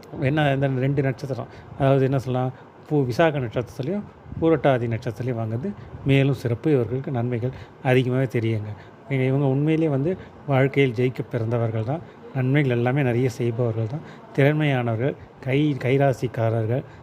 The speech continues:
தயாள குணம், இரக்க குணம் அதிகமா இருக்கும். இவங்களுக்கு வேகம், விவேகம் எல்லாமே இவர்கள்கிட்ட இருக்கும் அவங்களுக்கு. இதெல்லாம் வந்து இந்த அஸ்த நட்சத்திரக்காரர்கள் சிறப்பு.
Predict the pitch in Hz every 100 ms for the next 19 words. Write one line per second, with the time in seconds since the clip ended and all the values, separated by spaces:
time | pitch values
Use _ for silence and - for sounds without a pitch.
0 | - 135 131 160 165 123 120 131 - 160
1 | 135 156 156 143 139 117 120 135 131 117
2 | 117 135 - - - - 131 120 117 135
3 | 147 151 139 143 143 127 131 135 127 117
4 | 123 156 - - - 139 127 123 120 120
5 | 127 123 117 123 117 113 113 110 139 -
6 | - - 139 135 147 135 165 131 113 -
7 | - - 127 - 151 127 127 120 113 117
8 | 139 - 127 113 - 147